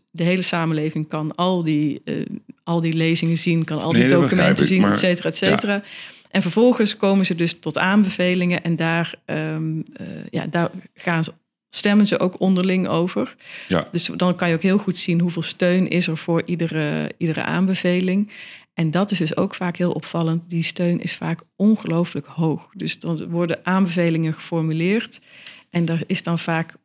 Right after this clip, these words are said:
Speaker 1: vijfentachtig, negentig procent consensus over. Dus dat is, eh,
Speaker 2: Mhm.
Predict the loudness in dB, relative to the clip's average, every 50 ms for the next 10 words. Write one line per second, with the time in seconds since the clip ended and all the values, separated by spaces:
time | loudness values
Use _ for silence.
0 | _ _ _ _ _ -20 -12 -10 -8 -6 -6 -4 -4 -6 -6 -4 -6 -6 -6 -8
1 | -8 -8 -8 -6 -2 0 2 4 4 4 2 0 -2 -10 -14 -16 -8 -4 -2 -2
2 | 0 0 -2 -2 -2 -4 -6 -4 -4 -2 0 0 0 0 0 -2 -6 -8 -6 -6
3 | -6 -6 -6 -6 -6 -6 -6 -6 -4 -6 -6 -6 -4 -2 0 0 0 0 0 0
4 | 2 4 4 6 6